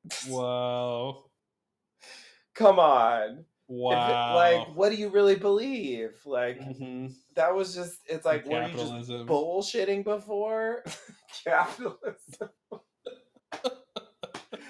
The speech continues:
Speaker 1: Is that what it's illustrating? The
Speaker 2: Yeah.
Speaker 1: problem with capitalism?
Speaker 2: Yeah, the market forces changed. The, you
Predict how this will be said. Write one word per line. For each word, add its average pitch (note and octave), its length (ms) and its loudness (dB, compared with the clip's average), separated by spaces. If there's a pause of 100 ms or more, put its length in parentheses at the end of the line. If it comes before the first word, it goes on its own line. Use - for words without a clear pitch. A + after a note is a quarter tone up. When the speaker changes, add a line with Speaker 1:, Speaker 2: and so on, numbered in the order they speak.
(200)
Speaker 1:
Is D#4+ 180 -4
that F4+ 220 6
what F#4+ 140 4
it's F#4 160 0
illustrating? E4+ 840 0 (360)
The C3+ 60 -6
Speaker 2:
Yeah. B2+ 280 0
Speaker 1:
problem F#3+ 380 2
with E3 80 -18
capitalism? G3 1000 -4
Speaker 2:
Yeah, D3 640 -2
the C3+ 120 -6
market D#3 400 0
forces E3+ 520 -4
changed. C3+ 720 -4
The, B2 560 -8
you C3+ 120 -10